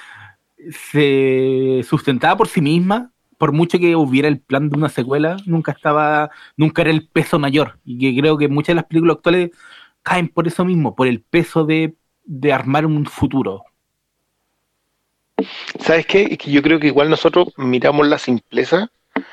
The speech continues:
Speaker 2: eh, sin darnos cuenta lo complejo es que parezca simple.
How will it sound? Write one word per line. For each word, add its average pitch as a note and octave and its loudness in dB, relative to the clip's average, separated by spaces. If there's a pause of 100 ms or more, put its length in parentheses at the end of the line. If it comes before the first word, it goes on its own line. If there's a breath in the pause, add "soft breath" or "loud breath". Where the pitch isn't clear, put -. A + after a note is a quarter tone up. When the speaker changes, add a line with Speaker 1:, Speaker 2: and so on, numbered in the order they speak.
(420 loud breath)
Speaker 2:
eh, G2+ 2 (1700)
sin F3+ 0
darnos F#3+ 2
cuenta F3 0
lo D#3+ 2
complejo C#3+ 0
es E3+ 0
que C#3 2 (220)
parezca C3+ 2
simple. - -4